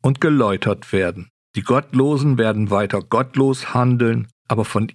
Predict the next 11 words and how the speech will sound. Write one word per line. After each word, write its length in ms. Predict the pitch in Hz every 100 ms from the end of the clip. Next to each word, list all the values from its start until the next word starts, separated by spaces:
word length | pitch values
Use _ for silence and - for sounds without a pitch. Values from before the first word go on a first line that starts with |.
| -
ihnen 540 | 123 143 147 143 135 -
wird 200 | 127 127
es 240 | 127 -
niemand 460 | 127 117 110 107 107
verstehen. 880 | - 139 - - 123 110 90 90 95 _
Doch 160 | 107 95
die 140 | 113
Verständigen 1160 | - 98 - - 127 131 139 139 127 127 127 127 _
werden 500 | 113 107 113 110 131
es 380 | 110 104 - - -
begreifen. 920 | 147 139 110 98 92 80 - -